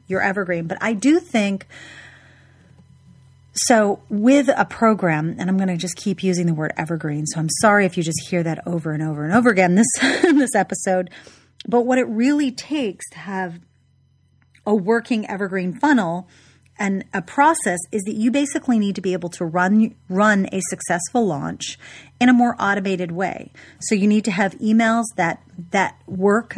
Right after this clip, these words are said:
that get opened. You need emails that people click on. You need a sales page that is, kind of stands on its own and people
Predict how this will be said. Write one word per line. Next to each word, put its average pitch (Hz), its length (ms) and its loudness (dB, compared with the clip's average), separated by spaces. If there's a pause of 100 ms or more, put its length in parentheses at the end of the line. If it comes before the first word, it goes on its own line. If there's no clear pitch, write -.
that 185 180 -2
get 190 240 0
opened. 190 520 -2
You 170 120 -4
need 170 360 -4
emails 208 480 2 (420)
that - 300 -2
people 185 320 -2
click 254 340 0
on. 214 300 4
You 185 100 -2
need 175 160 0
a 160 60 -4 (140)
sales 240 300 -2
page 214 300 0 (100)
that 170 120 -4
is, 165 100 -6 (200)
kind 190 180 -4
of 156 60 -4 (120)
stands 220 320 2
on 214 160 2
its 208 140 -2
own 208 260 0
and 165 180 -4
people 190 440 -2